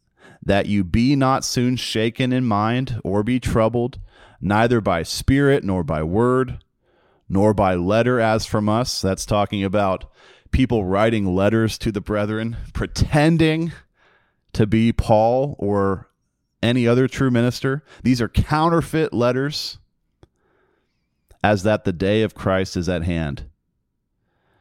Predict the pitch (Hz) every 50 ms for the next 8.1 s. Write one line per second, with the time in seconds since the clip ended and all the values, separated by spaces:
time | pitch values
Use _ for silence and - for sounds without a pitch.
0 | _ _ _ - 101 110 104 - - - 104 110 117 110 92 85 95 101 - 98
1 | 104 104 113 117 117 113 113 117 117 107 104 92 - - - 113 120 127 110 104
2 | 92 87 80 87 90 92 98 110 117 110 101 101 113 123 117 92 73 - - -
3 | - - - _ _ - - _ _ - - 120 120 113 120 127 147 185 196 -
4 | - 170 156 165 170 151 - - - - 147 143 156 175 190 196 190 185 185 190
5 | 190 - - - - 175 185 175 110 85 - - _ _ _ _ _ _ _ _
6 | _ _ _ _ _ _ _ _ _ _ _ _ _ - 90 92 - - 113 113
7 | 120 - 131 107 - 131 120 123 123 120 113 - - - 151 151 135 139 151 -
8 | - -